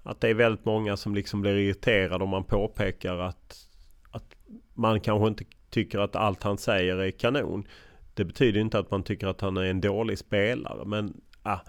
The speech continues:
det liksom, det blir lätt, det tar fart på det sättet. Likadant kan det ju vara kring de största klubbarna i, i, i Allsvenskan. Och det är ju inte bara Stockholmsklubbarna, det är ju även Malmö F F och, och Blåvitt och så. Att,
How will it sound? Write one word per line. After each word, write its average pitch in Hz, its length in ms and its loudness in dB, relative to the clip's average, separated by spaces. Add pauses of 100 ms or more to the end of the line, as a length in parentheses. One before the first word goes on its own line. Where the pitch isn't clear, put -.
(360)
det 110 80 -4
liksom, 117 480 2
det 127 80 0
blir 123 320 4
lätt, 127 420 0 (380)
det 117 100 0
tar 113 420 0 (680)
fart 123 400 4
på - 80 -2
det 135 160 2
sättet. - 420 -8
Likadant 170 540 6
kan 151 160 2
det 156 60 2
ju 175 60 2
vara 127 220 0
kring 110 300 -2
de 117 220 0 (340)
största - 500 4
klubbarna 113 640 4
i, 104 100 2
i, 101 440 0 (340)
i 104 40 2
Allsvenskan. 95 800 -2
Och 95 60 -4
det 92 60 -2
är - 20 -2
ju 101 60 0
inte 120 120 -4
bara 98 180 2
Stockholmsklubbarna, 95 840 -4
det 92 60 -4
är 98 40 -2
ju 110 80 0
även 120 220 2
Malmö 98 300 0
F 101 240 -2
F 95 220 -4
och, 90 360 -6
och 92 60 -6
Blåvitt 95 640 -4
och 98 100 -4
så. 95 260 -2
Att, - 240 -6